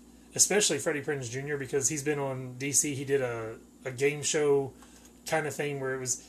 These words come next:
he made a, it, he took a, a D C role-playing game,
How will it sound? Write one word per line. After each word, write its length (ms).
he 400
made 520
a, 140
it, 220
he 140
took 300
a, 140
a 140
D 340
C 580
role-playing 720
game, 420